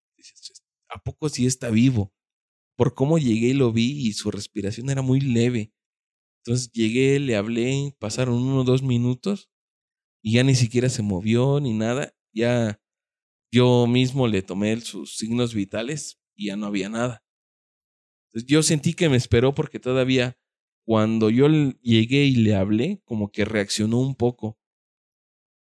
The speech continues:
Y después de eso, ya él falleció, ya tuvimos que hacer los trámites, llamamos a un médico para que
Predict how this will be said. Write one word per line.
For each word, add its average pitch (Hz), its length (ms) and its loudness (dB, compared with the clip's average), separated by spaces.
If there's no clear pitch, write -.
Y 120 120 6
después 143 540 4
de 135 240 4
eso, 165 340 -2
ya 104 120 0
él 104 100 0
falleció, 104 580 -2
ya 107 220 0
tuvimos 104 400 -6
que - 80 -20
hacer 95 160 -12
los 92 160 -12
trámites, 117 840 -6
llamamos 98 460 -8
a 98 60 -6
un 101 140 -6
médico 123 520 -2
para 76 220 -10
que - 200 -20